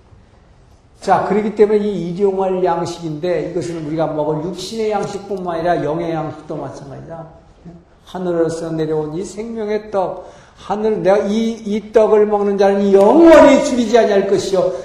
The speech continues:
이 영원히 줄이지 않는 이 생명의 떡도 일용할 양식이다. 그렇기 때문에, 이것은 하루치기 때문에, 여러분, 이 의식은, 하나님의 말씀이 들어오면 그게 흘러가는 것입니다. 의식은 흘러가기 때문에 그날 들어오면 그날 흘러가고 말아요.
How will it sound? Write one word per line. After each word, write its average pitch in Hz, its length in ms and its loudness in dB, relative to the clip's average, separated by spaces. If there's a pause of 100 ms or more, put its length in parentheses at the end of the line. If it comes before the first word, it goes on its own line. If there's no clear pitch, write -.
이 196 260 0
영원히 214 640 6
줄이지 196 560 -2
않는 175 380 -4
이 180 60 -4
생명의 214 640 -2
떡도 - 800 0
일용할 175 540 -4
양식이다. - 500 -16 (640)
그렇기 202 240 -2
때문에, 202 220 2
이것은 190 220 -2
하루치기 208 540 -8
때문에, 220 280 2
여러분, 214 380 -2 (160)
이 220 140 -6
의식은, 208 680 0
하나님의 233 400 0
말씀이 226 340 -2
들어오면 214 560 0 (280)
그게 220 140 0
흘러가는 214 500 -4
것입니다. - 360 -8
의식은 180 360 -6
흘러가기 160 500 -4
때문에 151 340 -12
그날 165 320 -6
들어오면 170 400 -6
그날 156 220 -14
흘러가고 147 420 -14
말아요. 147 260 -18